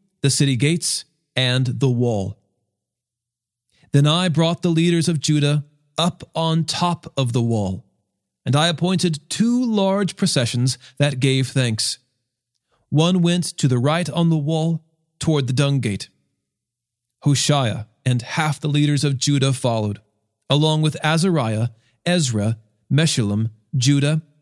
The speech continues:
Benjamin, Shemaiah, Jeremiah, and some of the priests' sons with trumpets. And Zechariah, son of Jonathan, son of Shemaiah, son of Mattaniah, son of Micaiah, son of Zachar, son of Asaph, followed,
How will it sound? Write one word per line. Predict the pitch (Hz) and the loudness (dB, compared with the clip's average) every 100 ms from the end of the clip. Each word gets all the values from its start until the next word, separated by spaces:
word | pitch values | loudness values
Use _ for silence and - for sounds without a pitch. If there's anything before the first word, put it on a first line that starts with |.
| _ | _
Benjamin, | 123 135 139 147 151 165 - | -2 0 2 2 2 0 -4
Shemaiah, | - - 131 123 113 117 131 - _ 127 | -4 0 2 2 0 0 -2 -6 _ 0
Jeremiah, | 143 185 147 107 98 107 113 _ _ _ 147 | 2 2 2 0 -2 -2 -4 _ _ _ -2
and | 147 | 0
some | 139 185 | 2 0
of | 208 | 2
the | 196 | 0
priests' | - 165 170 - - - | -2 0 0 -2 -8 -4
sons | - 156 101 107 - | 0 0 0 -2 -2
with | 123 - _ - | -4 -6 _ -6
trumpets. | - 175 101 - - - _ _ _ _ _ - | 0 0 0 -4 -6 -6 _ _ _ _ _ -2
And | 143 | 0
Zechariah, | 127 165 208 185 147 143 139 | 2 2 2 0 0 0 0
son | 151 | 0
of | 135 113 | 0 0
Jonathan, | 143 151 139 160 156 - | 0 0 0 0 -2 -6
son | - 139 | -2 0
of | 117 | 0
Shemaiah, | - 117 127 123 117 120 _ - | 0 0 0 0 0 -2 _ -6
son | - 160 | -2 0
of | 127 | 2
Mattaniah, | 151 156 139 107 98 104 - _ | 0 0 0 0 -2 -4 -8 _
son | - 147 | 0 2
of | 127 | 2
Micaiah, | 127 - 147 143 139 139 _ - | 0 0 0 0 0 -4 _ -8
son | - 175 | -2 0
of | 143 | 2
Zachar, | 156 147 156 151 135 _ | 2 2 0 0 -2 _
son | - 175 | -2 0
of | 156 160 | 0 0
Asaph, | 147 - 147 - - _ _ _ - | 0 2 0 -2 -12 _ _ _ -8
followed, | 190 196 127 104 110 | -4 -2 -2 -4 -8